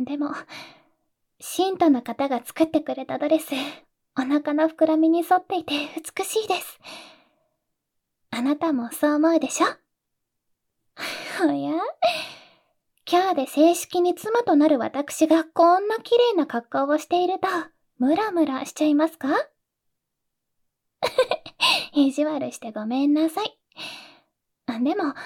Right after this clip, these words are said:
式までもう少し時間がありますから、ゆっくりしましょうか。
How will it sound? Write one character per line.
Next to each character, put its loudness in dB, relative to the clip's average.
式 0
ま 6
で 6
も 4
う 4
少 -4
し 0
時 -6
間 2
が 4
あ 6
り 4
ま 2
す -10
か 0
ら、 2
ゆ 0
っ -6
く 0
り 0
し -6
ま 2
し -6
ょ 0
う -2
か。 -2